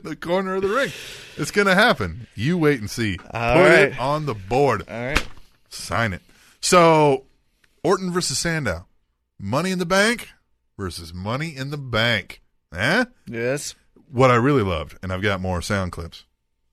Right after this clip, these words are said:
Speaker 1: was Sandow coming out. And he was talking about the town he was in, right? And they're in Texas,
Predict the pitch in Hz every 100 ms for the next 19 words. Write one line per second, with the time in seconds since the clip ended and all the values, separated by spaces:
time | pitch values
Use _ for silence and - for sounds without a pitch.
0 | _ _ _ _ _ _ 95 101 101 92
1 | 90 - _ _ - - 135 139 80 -
2 | - 104 87 80 76 - _ _ _ _
3 | _ _ _ - _ _ _ _ - 107
4 | 107 110 - 107 90 92 90 85 85 139
5 | 170 143 95 80 90 78 156 110 - _
6 | _ - 104 113 104 - 113 - 113 -